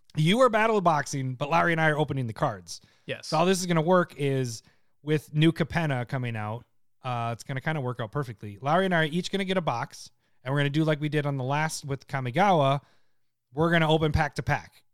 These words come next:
Speaker 1: And it's gonna be you guys that we're gonna draw the names and go, "It's, uh, let's say Gwen this week." You know, Gwen's on for the stump this week. Gwen against, uh,
Speaker 2: Like
Speaker 1: well, let's say
Speaker 2: T-codes.
Speaker 1: Re-,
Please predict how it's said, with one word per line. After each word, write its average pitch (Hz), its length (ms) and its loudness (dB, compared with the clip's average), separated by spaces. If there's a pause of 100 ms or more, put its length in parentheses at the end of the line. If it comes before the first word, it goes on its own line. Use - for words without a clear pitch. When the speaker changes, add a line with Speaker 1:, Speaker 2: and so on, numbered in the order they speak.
Speaker 1:
And 165 140 2
it's 180 160 0
gonna 190 200 2
be 170 100 -2
you 185 440 2
guys 127 680 -4 (100)
that 143 120 0
we're 151 100 0
gonna 147 180 0
draw 156 260 4
the 156 100 0
names 147 460 -2
and 131 80 -6
go, 123 320 -2 (400)
"It's, 131 720 0
uh, 151 300 0
let's 147 160 -4
say 151 140 0
Gwen 151 320 2
this 135 220 -2
week." 113 160 -10
You 113 60 -8
know, 110 140 -8
Gwen's 127 280 -4
on 135 240 -4 (120)
for 127 280 -8
the 123 140 -8
stump 131 320 -6 (160)
this 139 200 -8
week. 131 180 -6 (400)
Gwen 170 360 4
against, 160 520 -2
uh, 156 40 2
Speaker 2:
Like 139 840 0
Speaker 1:
well, 170 100 4
let's 139 160 0
say 160 120 2
Speaker 2:
T-codes. 160 100 0
Speaker 1:
Re-, 196 120 2